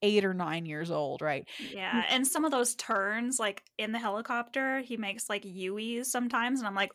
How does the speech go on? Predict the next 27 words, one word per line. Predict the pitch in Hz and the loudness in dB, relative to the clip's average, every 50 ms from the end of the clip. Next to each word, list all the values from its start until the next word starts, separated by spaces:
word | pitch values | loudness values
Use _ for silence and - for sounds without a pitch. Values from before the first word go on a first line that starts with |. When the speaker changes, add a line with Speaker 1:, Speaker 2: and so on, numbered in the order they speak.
| - - | 2 2
Speaker 2:
"Oh, | 285 254 240 233 | 4 6 8 8
I'm | 220 208 208 | 6 6 6
gonna | 214 208 196 | 4 0 2
vomit | 180 185 180 175 180 175 - | 2 0 -2 0 -2 -4 -2
watching | - 190 190 185 - - 202 196 | 0 -2 0 0 -2 -4 -4 -2
it." | 190 - | -2 0
I | - 185 | 0 0
don't | 196 190 | 0 2
know | 196 208 | 0 0
how | 214 240 214 208 | 2 4 2 4
those | 202 196 196 196 - | 4 2 2 0 0
kids | - 247 208 208 - | 0 0 0 0 0
are | 196 190 190 190 185 196 | 0 2 2 2 2 0
doing | 226 - 202 - 196 196 196 | -2 -4 -4 -2 -2 -4 -4
down | 190 190 190 190 | -2 -2 -2 -2
there. | 196 196 - 339 339 | -2 -2 0 0 0
Speaker 1:
Yeah, | 330 320 285 226 196 - - | 0 0 2 2 0 0 0
I | - - 240 247 | 2 4 4 4
know, | 254 285 285 240 | 4 4 4 4
and | 220 226 | 4 4
they're | 240 240 254 | 4 2 2
in | 240 | 0
fucking | 226 - 247 - 214 185 | 2 0 0 0 0 -6
sacks, | - - 269 240 - - - - - - 269 | -4 0 2 2 2 2 2 0 0 6 8
<laughs> | |
right? | 262 226 240 247 - 330 | 8 10 10 8 8 8
Speaker 2:
Yeah. | 330 285 254 240 277 294 285 320 339 | 6 8 8 8 8 8 8 8 6